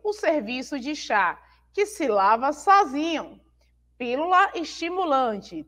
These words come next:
triste e deprimida? Tome Bruxalac. Levanta o astral de qualquer bruxa.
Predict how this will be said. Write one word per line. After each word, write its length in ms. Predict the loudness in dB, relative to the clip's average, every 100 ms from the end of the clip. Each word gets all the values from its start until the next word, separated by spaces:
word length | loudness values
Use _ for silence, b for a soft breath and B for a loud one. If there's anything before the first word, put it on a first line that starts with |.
| -8
triste 460 | -2 0 0 -6 -6
e 40 |
deprimida? 960 | 2 2 2 -10 -8 -4 -2 0 -2 -4 b b _ 0
Tome 440 | 2 2 0 -2
Bruxalac. 1200 | -2 -2 -2 -4 2 2 4 4 4 0 -14 -14 _ _ _ _ _
Levanta 680 | 2 2 2 0 0 0 2
o 80 | 4
astral 640 | 2 0 2 4 4 2
de 200 | -4 -8
qualquer 640 | 2 2 2 0 0 0
bruxa. 680 | -2 -2 -2 -2 -6 -10 -12